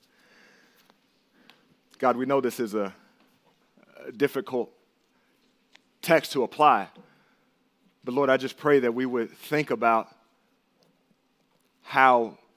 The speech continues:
big and how awesome it is that through every trial, there's not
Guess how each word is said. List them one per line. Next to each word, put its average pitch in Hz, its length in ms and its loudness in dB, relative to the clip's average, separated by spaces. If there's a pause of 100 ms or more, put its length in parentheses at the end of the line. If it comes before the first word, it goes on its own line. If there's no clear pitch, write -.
(840)
big 139 560 0
and 117 160 -10
how 120 320 0
awesome 135 400 2
it 113 80 -2
is 117 280 2
that 104 220 -4 (320)
through 139 220 -2
every 131 280 2
trial, 120 580 2 (800)
there's 127 160 -4
not 147 240 2